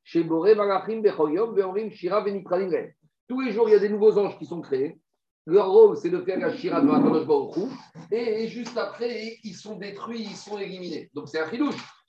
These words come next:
Parce que jusqu'à présent, on a pensé que les Malachim qui sont créés, ils disparaissent pas. Après, Tosfot, il continue, il te dit, Kede Amar Besamou Bishom Shesh Ot Bamelachim Agvim Shimamtin Zelazé Gomarchia. Ici, il y a un problème d'éducation. Il y a des Malachim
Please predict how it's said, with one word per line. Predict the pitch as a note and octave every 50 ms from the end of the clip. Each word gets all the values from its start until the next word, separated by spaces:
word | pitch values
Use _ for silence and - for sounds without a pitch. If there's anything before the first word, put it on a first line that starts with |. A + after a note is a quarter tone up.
| - - _
Parce | D#3 D3 D3+
que | F#3
jusqu'à | F3+ F#3+ G3+ E3+ F#3+ A3
présent, | - F#3+ G3 G#3 G3
on | F#3
a | F3
pensé | - F3 - - F#3 D#3+
que | C3+
les | E3+
Malachim | E3+ E3+ E3+ E3+ E3+ F3+ F3 -
qui | D#3 D3
sont | - F3 E3
créés, | - - - E3+ E3
ils | E3 C#3
disparaissent | D3+ C3+ - - D#3+ F#3 F#3+ -
pas. | - G3 D#3+ - - _ _ _ _ _ _ _ _
Après, | - - - F#3 A#3 A#3
Tosfot, | A3+ G#3+ - - - G#3 F3
il | G3+ D#3+
continue, | G3 F#3 - F3+ F#3
il | F3
te | - D3
dit, | B2+ A#2+ A#2 - - - _ _ _ _ _ -
Kede | D3+ D3+ D#3+
Amar | D#3 D3+ E3+ G#3 A3 A3
Besamou | G#3+ G#3 G#3 G3+ G3+ A3+ A#3+ A#3
Bishom | A#3+ F#3 - A3 A3+ G#3+
Shesh | - - G#3+ G#3+ G3+ - - - _
Ot | A3 A3+ - F3+
Bamelachim | F3 G3 F#3+ F#3+ F3+ F3 E3+ F#3 G#3+ G#3
Agvim | G3 D#3+ C#3+ E3 G#3 A3
Shimamtin | F3+ - - F3+ F#3 F#3 E3+ - F#3+ G#3 G#3+ G3+ D#3+
Zelazé | D3+ F#3 F3+ E3+ D#3 D3 G3 G3+
Gomarchia. | F#3+ F3 E3+ D#3 - - C3+ A2+ - - _ _ _ _ - - - _ _ _ _ _ _
Ici, | - F3 - - A#3+ A3+
il | A3+
y | A#3+
a | A3
un | F#3+
problème | - G3 G#3 A3 A3
d'éducation. | G3 G3 E3+ F#3+ F3 - F3+ D#3+ - - C#3 - - - _ _ _ _ _ -
Il | C#3
y | F3
a | F3+
des | G3 G3+
Malachim | G3+ G3 G3 F#3+ F3+ - G3 A3 B3+ C#4+ C4+ G#3